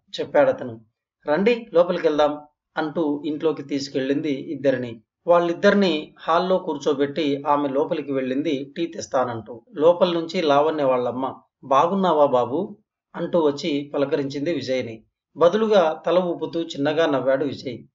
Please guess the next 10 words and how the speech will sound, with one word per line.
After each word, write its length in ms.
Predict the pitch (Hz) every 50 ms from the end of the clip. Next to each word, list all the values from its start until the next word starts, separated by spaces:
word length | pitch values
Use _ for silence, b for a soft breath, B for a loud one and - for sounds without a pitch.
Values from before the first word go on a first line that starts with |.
| _ _ _ _ _ _ _ -
లావణ్య 440 | 151 156 170 190 196 196 190 160 143
ట్రేలో 400 | 135 - 156 160 165 170 175 160
బిస్కెట్లు, 520 | 135 135 135 - - 170 156 - 160 156
టీ 200 | 147 - 143 143
పట్టుకొచ్చింది. 840 | 139 - 139 - - 143 139 139 139 - - 123 117 113 110 110 - _ _ _ _ _ _
శ్యామ్ 600 | - - - 185 180 175 170 165 165 165 151 160
లావణ్యకు 760 | 151 151 160 175 180 180 175 165 - - 139 131 135 135 147 147
వరుసకు 380 | 143 156 - - 202 - 175 165
కజిన్ 340 | - 139 131 151 160 156
అవుతాడు. 460 | 131 120 107 113 123 113 110 113 -